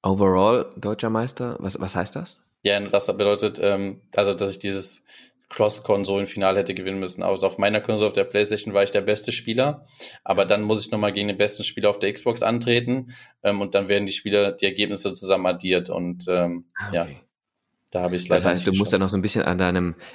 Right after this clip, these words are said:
Speaker 1: Xbox, äh, Controller-Handicap arbeiten.
Speaker 2: <laughs> Ja, genau. Und das, das Problem ist, das Spiel ist direkt danach, nachdem man gerade PlayStation ge-, äh, gespielt hat. Deswegen kann man sich auch nicht umgewöhnen.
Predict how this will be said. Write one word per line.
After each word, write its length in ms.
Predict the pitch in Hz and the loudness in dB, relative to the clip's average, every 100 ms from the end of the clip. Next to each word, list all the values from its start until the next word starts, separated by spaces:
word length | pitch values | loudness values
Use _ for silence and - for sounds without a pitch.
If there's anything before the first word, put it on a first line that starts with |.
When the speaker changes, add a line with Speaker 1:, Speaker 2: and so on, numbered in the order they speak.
| _ 107 | _ -4
Speaker 1:
Xbox, 680 | - - 92 92 - - | -4 0 0 0 -6 -8
äh, 160 | - 95 | -6 -6
Controller-Handicap 920 | - 92 98 92 82 82 82 - - | -4 -4 0 0 0 -2 -6 -6 -4
arbeiten. 460 | 80 82 - - 127 | -4 -2 -4 -2 0
Speaker 2:
<laughs> 100 | 123 | 2
Ja, 200 | 110 110 | 4 4
genau. 360 | 110 107 110 | 2 2 4
Und 140 | 110 104 | 4 2
das, 220 | 107 - | 0 0
das 180 | 107 - | 0 0
Problem 260 | 104 107 113 | 0 2 0
ist, 100 | 110 | 0
das 140 | 107 | -2
Spiel 200 | - 113 | 0 2
ist 160 | 110 110 | 2 2
direkt 220 | 107 104 | 0 2
danach, 260 | 98 107 110 | 2 2 2
nachdem 300 | 104 107 107 | 0 0 0
man 100 | 104 | 0
gerade 200 | 101 95 | 0 2
PlayStation 560 | 110 110 110 104 107 | 2 2 0 -4 -6
ge-, 100 | 104 | -4
äh, 220 | 101 98 | 0 0
gespielt 340 | 95 - 104 101 | -2 -4 0 2
hat. 80 | 101 | 2
Deswegen 240 | 101 104 | 0 0
kann 160 | 107 104 | 0 0
man 140 | 107 | -2
sich 100 | - | 0
auch 80 | 101 | 0
nicht 160 | 104 | 0
umgewöhnen. 600 | 95 110 110 98 101 107 | 0 2 2 2 2 0